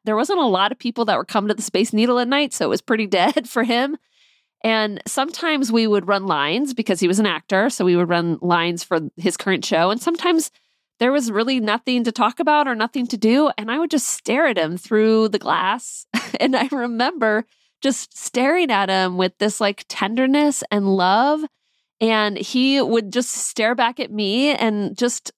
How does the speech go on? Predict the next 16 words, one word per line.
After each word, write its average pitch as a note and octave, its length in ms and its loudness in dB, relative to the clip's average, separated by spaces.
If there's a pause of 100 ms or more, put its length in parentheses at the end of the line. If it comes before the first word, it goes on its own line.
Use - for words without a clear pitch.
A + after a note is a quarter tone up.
(140)
sigh. C4 800 0
And G#3+ 240 0
there G#3+ 80 2
was A3 160 0
just - 240 -4
so B3 180 0
much C4 400 -2 (600)
affection G3 880 -4
and E3+ 420 0
love F#3 340 2
that E3+ 120 -2
we F3 80 -4
had D#4 300 -4
for F#3+ 140 0
each E3 220 0
other D#3+ 420 0